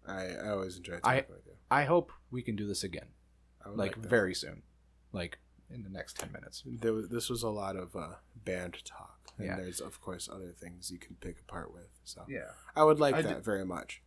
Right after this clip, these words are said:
Speaker 2: Yeah, let's, let's talk less official. This is the come down. Um, and plus, we're gonna wrap it up soon 'cause my back is starting to hurt. I wanna talk to you about Marvel.
Speaker 1: Marvel.
Speaker 2: Marvel. Do you ever get Marvel fatigue?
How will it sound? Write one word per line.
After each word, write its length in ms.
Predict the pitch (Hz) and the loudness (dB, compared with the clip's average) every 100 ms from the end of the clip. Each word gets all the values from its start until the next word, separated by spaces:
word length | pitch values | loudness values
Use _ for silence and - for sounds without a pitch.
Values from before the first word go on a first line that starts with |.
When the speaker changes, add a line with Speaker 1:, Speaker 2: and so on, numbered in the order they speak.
| _ - | _ 2
Speaker 2:
Yeah, 140 | 147 | 6
let's, 280 | 127 180 - | 6 6 6
let's 260 | 170 180 - | 8 8 6
talk 320 | 202 196 - | 8 8 12
less 200 | 147 - | 10 10
official. 460 | 135 117 98 - 104 | 6 4 4 2 2
This 220 | 123 - | 0 0
is 100 | - | -4
the 80 | 123 | -4
come 300 | - 101 82 | -2 -2 -2
down. 120 | - - _ _ - - - - - | -10 -16 _ _ -20 -20 -20 -8 2
Um, 420 | 113 110 110 113 | 4 6 2 -2
and 160 | 131 127 | -2 8
plus, 240 | 151 135 | 10 10
we're 80 | 139 | 8
gonna 160 | 117 107 | 4 4
wrap 220 | 95 92 | 4 2
it 60 | 85 | 0
up 100 | 78 | 0
soon 220 | - 80 | -4 -4
'cause 180 | - - | -6 -4
my 80 | 90 | -2
back 280 | - - | 0 0
is 40 | - | -2
starting 240 | - - | -4 -6
to 60 | 95 | -8
hurt. 160 | - - - - - _ - | -10 -14 -20 -20 -20 _ 4
I 60 | |
wanna 220 | 139 139 | 8 8
talk 240 | 117 117 95 | 8 4 2
to 80 | 92 | -2
you 20 | |
about 180 | - - | -4 -4
Marvel. 380 | - - - - _ _ _ _ _ _ _ _ _ _ _ - | -4 -4 -6 -8 _ _ _ _ _ _ _ _ _ _ _ -6
Speaker 1:
Marvel. 360 | 98 117 - - - | -4 -6 -10 -20 -8
Speaker 2:
Marvel. 340 | 87 110 - - _ _ _ _ _ _ _ _ _ _ _ - - - - _ _ _ _ _ _ _ _ _ _ _ - | -2 -2 -4 -18 _ _ _ _ _ _ _ _ _ _ _ -20 -20 -20 -20 _ _ _ _ _ _ _ _ _ _ _ 6
Do 100 | 147 | 10
you 80 | 220 | 12
ever 140 | 262 | 12
get 260 | 214 - 165 | 8 6 4
Marvel 360 | 135 147 151 | 4 4 0
fatigue? 500 | - 143 143 135 139 | -2 -2 0 -2 -4